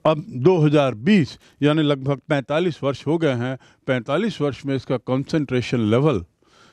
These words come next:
साढ़े चार सौ, पाँच सौ से घटकर लगभग डेढ़ सौ, दो सौ के बीच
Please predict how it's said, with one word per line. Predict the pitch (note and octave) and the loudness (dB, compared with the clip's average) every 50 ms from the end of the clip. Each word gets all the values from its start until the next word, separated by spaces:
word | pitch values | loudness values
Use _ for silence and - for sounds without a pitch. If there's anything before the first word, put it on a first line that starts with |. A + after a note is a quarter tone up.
| _ _ _ _ _ _ _ _ _ _ _ _ _ _ _ - | _ _ _ _ _ _ _ _ _ _ _ _ _ _ _ 0
साढ़े | - C3+ D3+ F#3 G#3+ A3 | 2 2 4 4 2 0
चार | - - D#3+ C#3+ C#3+ C3+ | 2 2 2 2 2 0
सौ, | - - C#3+ B2 | -2 -2 -2 -2
पाँच | G#2 _ - C3 D3+ D#3 - - | -2 _ -2 -2 -2 -2 -2 -4
सौ | - A#2 | -4 -4
से | G#2+ - A#2 | -4 -4 -6
घटकर | G2+ G2 B2+ C3 - - - A#2+ A#2+ A2 - - - _ _ - | -2 0 -2 -2 -2 -2 -2 -2 -2 -2 -4 -10 -20 _ _ 0
लगभग | A#2+ C3 B2+ A#2 G#2 C3 B2+ A#2 F#2+ F2+ G2 | 2 2 2 0 -2 -2 -2 -2 -4 -2 0
डेढ़ | C#3+ F3 F#3+ F3 | 2 2 2 2
सौ, | C#3+ - - B2+ B2 | 0 -4 -6 -6 -6
दो | G#2 F#2+ A#2 D3 C#3 | -6 -2 -2 -2 -2
सौ | - - B2 A2+ | -2 -2 -4 -4
के | G#2+ - B2+ A2 | -4 -2 -4 -4
बीच | G2 F#2+ G2+ A#2 C3+ C#3+ B2 - - | -4 -2 0 0 0 0 0 -4 -6